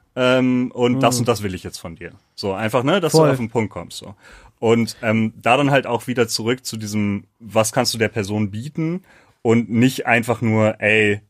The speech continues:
Speaker 1: äh, bitte tu mir einen Gefallen und hör dir mal meinen Beat an.“ So, das finde ich zum Beispiel auch, also das ist bei mir nochmal was anderes, weil ich hab das ein bisschen selber provoziert, dadurch, dass ich diese Feedback-Streams ja lange gemacht hab und so.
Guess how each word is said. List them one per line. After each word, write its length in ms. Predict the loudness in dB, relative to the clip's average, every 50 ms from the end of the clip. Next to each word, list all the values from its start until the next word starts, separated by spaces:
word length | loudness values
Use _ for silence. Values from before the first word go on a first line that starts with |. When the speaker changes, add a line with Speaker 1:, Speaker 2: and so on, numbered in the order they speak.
| _ _ -2
Speaker 1:
äh, 280 | 2 2 4 2 2
bitte 300 | 0 -2 -6 -6 -6 -6 -6
tu 120 | -2 -2
mir 100 | 0 0
einen 80 | 0 -2
Gefallen 380 | -2 0 2 2 2 2 0 -2
und 180 | -4 -4 0
hör 140 | 2 2 2
dir 80 | 4 2
mal 160 | 2 2 2
meinen 220 | 2 0 -2 -2 -4
Beat 220 | -6 -8 -8 -8
an.“ 240 | -12 -12 -12 -14 -14
So, 180 | -14 -14 -12
das 280 | -8 -6 -4 -4 -4 -2
finde 200 | 2 2 2 2
ich 80 | 0 -4
zum 120 | -2 -2
Beispiel 280 | 0 -2 -2 -4 -6 -2
auch, 320 | 2 2 2 2 0 -8 _ _ _ _ _ _ _ _
also 200 | -2 0 2 4
das 180 | 4 2 2 2
ist 80 | 2 2
bei 100 | 4 6
mir 100 | 6 6
nochmal 240 | 4 4 4 2 2
was 100 | 0 0
anderes, 380 | 0 2 2 2 2 2 2 0
weil 100 | -2 0
ich 100 | 0 -2
hab 100 | -4 -2
das 160 | -4 -6 -4
ein 20 |
bisschen 260 | -2 -2 0 0 0 2
selber 240 | 4 4 4 2
provoziert, 640 | -2 -2 -2 -2 -2 -2 -4 0 2 2 2 4 2
dadurch, 220 | 0 0 0 -2 -4
dass 160 | -6 -6 -6
ich 60 | -8
diese 180 | -10 -8 -8 -8
Feedback-Streams 880 | -6 -6 -8 -8 -2 0 0 0 0 -4 -2 0 0 0 0 0 -2
ja 100 | -2 0 2
lange 240 | 2 2 0 0 -2
gemacht 360 | -2 -2 -2 -2 -4 -6 -8
hab 140 | -8 -6 -6
und 100 | -8 -6
so. 260 | -4 -2 -2 -2